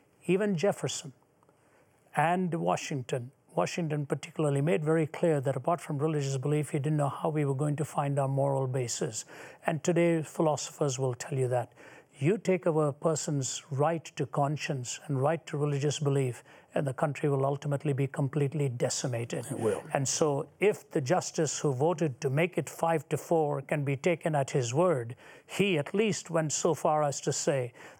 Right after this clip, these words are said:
Speaker 1: that our consciences ought not to be violated and the freedom of our religion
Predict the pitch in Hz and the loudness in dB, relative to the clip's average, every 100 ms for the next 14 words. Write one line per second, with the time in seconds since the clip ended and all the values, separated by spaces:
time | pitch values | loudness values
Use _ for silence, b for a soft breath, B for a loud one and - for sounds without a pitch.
0 | - 143 143 143 - 165 151 165 143 - | 0 2 4 0 0 -2 0 -2 -4 0
1 | 143 143 143 170 180 165 156 127 139 139 | 2 0 2 0 0 0 0 2 0 0
2 | 135 135 139 139 131 - 151 147 143 131 | -2 -2 -2 0 -2 0 0 2 2 2
3 | 135 131 135 127 139 127 | 0 0 0 0 0 -2